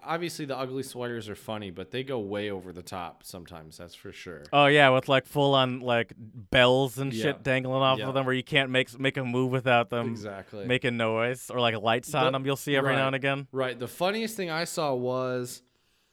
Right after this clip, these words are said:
Speaker 1: um, it was, like, a picture online where they had a, they had, like, an ugly Christmas sweater thing up, like, a party, right?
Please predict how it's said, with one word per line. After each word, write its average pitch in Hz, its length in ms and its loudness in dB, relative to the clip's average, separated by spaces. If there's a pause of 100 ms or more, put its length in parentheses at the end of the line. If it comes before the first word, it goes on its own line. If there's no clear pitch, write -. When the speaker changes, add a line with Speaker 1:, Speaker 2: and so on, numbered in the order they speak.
(180)
Speaker 1:
um, 120 520 -6 (440)
it 151 120 -6
was, 147 200 -8
like, 143 220 -4
a 127 100 -4
picture 185 420 -4
online 127 500 -6
where 110 360 -6 (320)
they 113 140 -6
had 135 200 -6
a, 110 280 -8
they 113 100 -10
had, 131 180 -6
like, 123 180 -8
an 120 140 -12
ugly 135 320 -6
Christmas 135 440 -10
sweater 107 360 -6
thing 107 460 -10
up, 101 180 -12
like, 107 160 -10
a 104 60 -10
party, 98 480 -4
right? 92 300 -10